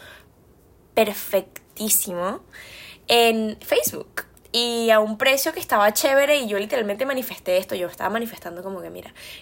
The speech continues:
que me pidan solo un, un, se-, un deposit, un security deposit y un mes".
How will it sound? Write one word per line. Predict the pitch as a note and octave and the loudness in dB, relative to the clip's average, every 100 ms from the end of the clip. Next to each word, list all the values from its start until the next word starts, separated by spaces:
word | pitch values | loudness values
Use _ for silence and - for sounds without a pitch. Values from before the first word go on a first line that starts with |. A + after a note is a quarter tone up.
| - | -8
que | G#3 | -6
me | G3+ | -6
pidan | - - G#3 | -6 -10 -8
solo | - F#3+ G3+ G3+ A3 - | -6 -4 -6 -6 -10 -6
un, | A3+ A#3 A#3 A3 - | -2 -2 -2 -2 -4
un, | - G#3 G#3+ A3+ A#3+ - - - - - | -4 -4 -4 -4 -8 -16 -20 -20 -20 -6
se-, | - - - A#3 | 0 2 4 4
un | A3 - G#3+ G#3+ A3 A3+ A3+ A3+ _ - | 2 0 -2 -2 -2 -2 -2 -6 _ -2
deposit, | A3+ A3+ A3+ B3+ - E4 | 2 4 4 4 2 -2
un | B3 | -2
security | G#3+ A3+ A#3+ A#3 B3+ | -2 -2 -2 -2 -2
deposit | A3 G3 G#3+ - D#4+ E4 - | -4 -2 0 0 -2 -6 -10
y | A3+ A3+ A#3+ - | -6 -4 -4 -2
un | A3 G3+ | -4 -2
mes". | F#3+ - - - | -6 -4 -4 -4